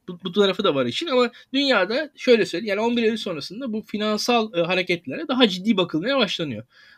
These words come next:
Arkasından, e, tabii bütün bunların yanında hani kripto paralar, bahisler falan bir yandan, e, sıkı bakılmaya başlansa da başka bir yerden de <laughs> bu işler patlıyor yani. İki ta-, iki taraflı. E, özellikle bu finans ü-, üzerinden, para üzerinden, bu para transferleri üzerinden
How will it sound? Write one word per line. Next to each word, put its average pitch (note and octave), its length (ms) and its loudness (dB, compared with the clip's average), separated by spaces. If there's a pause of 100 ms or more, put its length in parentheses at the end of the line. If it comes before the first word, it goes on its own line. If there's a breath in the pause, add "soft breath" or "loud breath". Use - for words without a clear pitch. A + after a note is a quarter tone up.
(100)
Arkasından, D#4 640 -2 (180)
e, F3 220 -8
tabii A3 280 -4 (140)
bütün B3 240 0
bunların F3 220 -4
yanında F#3 240 -8
hani F3 160 -8
kripto G3 360 -8
paralar, F#3 480 -6
bahisler F#3 440 -6
falan B3+ 320 -6
bir A#3 40 -4
yandan, A#3 360 -8 (360 loud breath)
e, F3+ 260 -2 (640)
sıkı - 320 -6
bakılmaya G#3+ 400 0
başlansa B3 400 -2
da B3+ 80 -4
başka A3+ 300 -2
bir G#3+ 40 0
yerden G3+ 300 2
de C#4 60 6
<laughs> B3 320 6
bu G#3+ 80 0
işler G#3 280 0 (240)
patlıyor F3+ 360 -2
yani. A#2+ 200 -4
İki C#3 140 -16
ta-, - 80 -4
iki G3 200 -6
taraflı. D#3+ 460 -2 (320 loud breath)
E, D3 360 2
özellikle G#3+ 320 -2
bu F#3+ 40 -14
finans A3 420 -4
ü-, E3 180 -10
üzerinden, D3 400 -4
para G#3 200 -2
üzerinden, E3+ 320 -2
bu F#3 40 -16
para F#3+ 180 0
transferleri F#3 480 -2
üzerinden D#3 400 -6